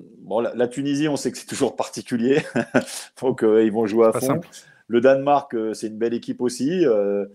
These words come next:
Speaker 1: je, je pense que le premier match a son importance, a peut-être un peu plus que d'habitude, mais aussi à, aux garçons qu'on attendait moins de, de jouer leur chance à fond. Alors, même si c'est une compétition très, très haute et que c'est la première fois pour certains qui vont la découvrir, mais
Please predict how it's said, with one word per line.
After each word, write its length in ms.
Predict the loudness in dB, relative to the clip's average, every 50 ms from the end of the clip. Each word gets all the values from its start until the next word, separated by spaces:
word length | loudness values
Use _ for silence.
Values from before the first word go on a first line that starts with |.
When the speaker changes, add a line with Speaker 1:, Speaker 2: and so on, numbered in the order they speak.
| -20 -20 _ _ _ _
Speaker 1:
je, 180 | _ -16 -16
je 80 | -6 -2
pense 180 | 0 0 0
que 80 | 2 2
le 60 | 0 2
premier 220 | 4 4 4 4
match 220 | 6 4 4 4 2
a 60 | 0
son 180 | -2 -2 -4 -4
importance, 480 | -2 0 0 0 0 0 -4 -2 -2 -2
a 160 | -4 -4 -6 _ _ _ -2
peut-être 260 | 0 2 2 2 2
un 80 | 0 -2
peu 120 | -4 -6
plus 220 | -8 -6 -6 -4 -2
que 80 | 0 2
d'habitude, 460 | 2 2 0 -2 -6 -4 -6 -6 -4
mais 180 | -2 0 2 2
aussi 340 | 2 0 -2 -2 0 4 4
à, 180 | 4 4 2 -2 -8 -20 -14 _ -4
aux 80 | 0
garçons 400 | 4 4 4 2 2 -2 -2 -2
qu'on 140 | 0 0 0
attendait 340 | 0 0 0 0 0 0 0
moins 240 | 0 0 0 0 2
de, 180 | 2 2 0
de 140 | 0 0 -2
jouer 180 | 0 2 2 4
leur 140 | 2 2
chance 260 | 0 -2 -4 -4 -2 -4
à 60 | -6
fond. 340 | -4 -2 -4 -2 0 0 0
Alors, 140 | 0 0
même 120 | -2 -4 -8
si 140 | -8 -8 -8
c'est 80 | -8
une 80 | -8 -6
compétition 560 | -6 -6 -6 -6 -6 -6 -6 -6 -6 -8 -8
très, 260 | -8 -2 2 2 2
très 200 | 2 4 4 6
haute 280 | 6 6 6 4 2 -4 _ _ -20 -20 -20 _ _ -8
et 100 | -8 -4
que 60 | 0
c'est 80 | 2 2
la 80 | 4
première 300 | 4 2 2 2 2 2 2
fois 120 | 2 0
pour 140 | 0 0 -2
certains 320 | 0 0 0 0 0 -2
qui 100 | -2 -2
vont 100 | -2 -2
la 80 | 0 0
découvrir, 460 | 0 -2 -2 0 2 4 4 4 4
mais 280 | 2 0 0 -2 -2